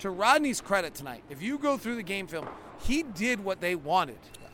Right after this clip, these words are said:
Speaker 1: Like, he drove and got a foul. He, he had a terrible turnover in the game tonight where he had the ball on a fast break and had a chance to, I think, cut it to two or three,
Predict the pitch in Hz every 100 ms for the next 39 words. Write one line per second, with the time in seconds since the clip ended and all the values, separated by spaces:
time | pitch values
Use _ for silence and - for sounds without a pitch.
0 | - 170 175 190 240 170 208 226 220 208
1 | 202 196 196 185 - 190 - 226 190 -
2 | - 214 254 247 208 175 190 190 175 165
3 | 156 139 139 123 113 - - - - 190
4 | 180 175 175 196 202 202 175 185 185 170
5 | 180 180 170 180 180 165 156 131 175 165
6 | 156 160 160 175 139 147 196 196 180 165
7 | 180 170 160